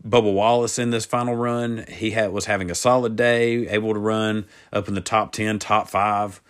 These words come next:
most of the day. He wound up losing six, second gear, excuse me. Uh, you also had Justin Allgaier with some transmission troubles.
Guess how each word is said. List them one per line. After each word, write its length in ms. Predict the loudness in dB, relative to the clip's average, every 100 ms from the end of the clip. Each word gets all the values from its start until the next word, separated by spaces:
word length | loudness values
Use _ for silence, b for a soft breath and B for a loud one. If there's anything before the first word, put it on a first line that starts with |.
| b b
most 240 | -2 -2 -2
of 60 |
the 60 | -4
day. 200 | 0 0
He 160 | 0
wound 280 | 0 0 0
up 160 | -2 -2
losing 380 | -2 -2 -4 -6
six, 520 | -2 -2 -2 -10 -10
second 420 | -2 2 2 0 -2
gear, 300 | 0 0 -2
excuse 360 | -4 -6 -6
me. 200 | -6 -10 -10 B B B
Uh, 280 | B -2 -2 -2
you 160 | 0
also 240 | 0 0 -2
had 200 | -2 0
Justin 320 | -2 -2 0
Allgaier 440 | 2 4 2 2
with 120 | 0
some 140 | -4 -6
transmission 600 | -6 -6 -4 -4 -4 -6
troubles. 480 | -4 -4 -4 -10